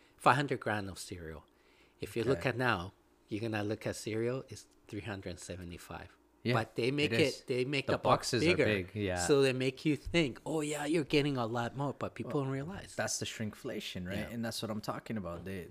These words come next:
Speaker 2: a lot of the packaging, what it, they did is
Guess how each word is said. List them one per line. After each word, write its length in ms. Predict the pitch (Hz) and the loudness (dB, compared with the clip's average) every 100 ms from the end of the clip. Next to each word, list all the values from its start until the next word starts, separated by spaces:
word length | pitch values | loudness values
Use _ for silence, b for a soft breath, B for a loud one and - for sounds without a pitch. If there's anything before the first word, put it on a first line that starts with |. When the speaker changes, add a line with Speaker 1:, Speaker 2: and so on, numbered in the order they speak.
| 101 | -10
Speaker 2:
a 60 | 110 | -6
lot 240 | 107 120 | -2 -2
of 80 | 120 | -4
the 60 | 107 | -6
packaging, 760 | - 117 - 101 95 95 104 - | -4 -4 -2 -4 -4 -6 -6 -6
what 200 | 113 101 | -4 -2
it, 140 | 92 | -4
they 120 | 113 98 | -4 -2
did 260 | 110 113 | 0 0
is 300 | 87 87 - | -2 -6 -8